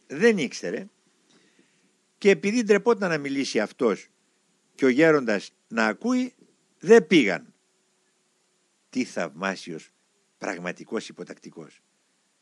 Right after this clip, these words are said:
Στο Άγιον Όρος υπάρχει μία παράδοση για την ύπαρξη μιας ομάδας δώδεκα γυμνών ασκητών που ζουν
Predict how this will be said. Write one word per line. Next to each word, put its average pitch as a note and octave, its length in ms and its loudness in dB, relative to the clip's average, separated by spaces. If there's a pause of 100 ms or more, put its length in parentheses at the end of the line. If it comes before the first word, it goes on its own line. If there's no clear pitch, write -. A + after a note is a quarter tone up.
(560)
Στο - 180 -8
Άγιον G3 280 0
Όρος D#3+ 300 -4
υπάρχει D3 360 -6
μία D3 180 -10
παράδοση A2+ 640 -8 (880)
για A2+ 200 -2
την C3+ 140 -14
ύπαρξη D#3+ 380 -8
μιας D3 260 -10
ομάδας A#2+ 400 -8
δώδεκα B2 380 -2
γυμνών G2+ 500 -6
ασκητών - 680 -10 (1040)
που B2+ 120 0
ζουν G3 360 -2